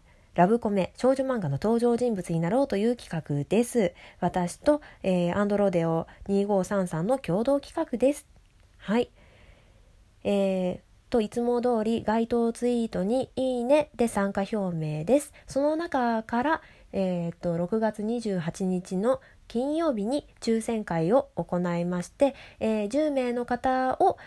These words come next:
今回の、えー、登場人物の対象として、えー、参加させ-、していただいて、えー、配信していきたいと思っています。ということで、まあ、何か疑問がありましたらね、お気軽に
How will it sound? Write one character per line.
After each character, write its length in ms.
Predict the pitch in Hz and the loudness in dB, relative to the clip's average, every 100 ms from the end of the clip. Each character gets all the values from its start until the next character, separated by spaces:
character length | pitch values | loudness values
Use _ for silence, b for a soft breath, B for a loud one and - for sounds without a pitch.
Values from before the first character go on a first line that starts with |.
| B | B
今 220 | - 220 | -2 -2
回 280 | 196 175 170 | 0 -2 0
の、 240 | 214 294 - | 2 2 2
え 140 | 180 | -2
ー、 40 | 170 | 0
登 220 | 202 202 | 0 0
場 160 | 202 196 | 0 0
人 220 | 196 185 | 0 -2
物 200 | 165 165 | -2 -4
の 80 | 160 | -2
対 220 | 180 175 | -2 -2
象 240 | 180 170 | -2 -4
と 160 | 170 170 | -2 -4
し 80 | - | -4
て、 240 | - 320 B B B | -4 -4 B B B
え 340 | 185 180 165 | -2 0 -2
ー、 40 | 156 | -4
参 280 | - 196 175 | -2 -2 0
加 300 | 165 165 - - - _ - - | 0 -2 -4 -16 -20 _ -20 -8
さ 160 | 196 | -4
せ-、 140 | 170 - - | -4 -8 -12
し 140 | - | -2
て 240 | - 170 - | 2 2 0
い 80 | 175 | 0
た 140 | 170 | 0
だ 140 | 165 | 2
い 80 | 156 | -2
て、 260 | - 302 302 B B | 0 0 0 B B
え 300 | 165 151 151 | -2 -2 -4
ー、 40 | - _ - | -10 _ -8
配 220 | - 185 | -2 -2
信 280 | - 160 156 | -2 -4 -2
し 60 | |
て 180 | - 175 | -2 -4
い 60 | - | -4
き 120 | - | -12
た 180 | - 165 | -8 -6
い 80 | 147 | -6
と 120 | - - | -8 -6
思 220 | 165 160 | -4 -4
っ 40 | |
て 220 | 156 - 143 | -6 -8 -6
い 200 | 143 160 | -4 0
ま 180 | 294 | 0
す。 80 | 392 | 0
と 140 | - 254 | 2 2
い 280 | 247 262 | 4 2
う 80 | 262 | 0
こ 140 | 269 262 | -2 -4
と 240 | 269 262 | -2 0
で、 180 | 277 302 B B | 0 -2 B B
ま 100 | 269 | 0
あ、 20 | |
何 240 | 294 539 | 0 0
か 120 | 523 254 | 0 0
疑 120 | 220 | 0
問 180 | 262 277 | 0 0
が 80 | |
あ 40 | 285 | 0
り 100 | 285 | -2
ま 180 | 302 311 | -4 -2
し 40 | |
た 120 | 247 | -2
ら 100 | 196 | -2
ね、 120 | 226 | -2
お 100 | 240 | -4
気 160 | 202 226 | -4 -2
軽 220 | 226 233 | 0 0
に 180 | 240 269 | -2 -6